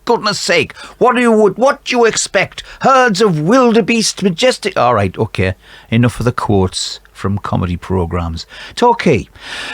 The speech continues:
Question two. Um, a group of lions is a pride. It's, it's just as simple as that. A group of lions is a pride of lions.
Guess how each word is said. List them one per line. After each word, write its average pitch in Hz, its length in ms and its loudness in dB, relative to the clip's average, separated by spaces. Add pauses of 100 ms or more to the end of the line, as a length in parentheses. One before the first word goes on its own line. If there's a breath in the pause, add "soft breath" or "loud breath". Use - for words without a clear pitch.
(180 loud breath)
Question 220 540 2
two. 175 520 4
Um, 127 500 4 (440)
a 143 60 2
group 160 220 2
of 123 120 -2
lions 143 520 4
is 127 200 0
a 123 40 -4
pride. 131 580 0 (1800)
It's, 175 220 0
it's - 640 0
just - 240 -4
as 180 80 -4
simple 156 300 2
as 131 100 0
that. 170 220 2
A 131 60 2
group 175 240 2
of 147 140 0
lions 135 360 2
is - 120 -2
a 135 60 -2
pride 107 300 0
of 98 120 -4
lions. 127 580 0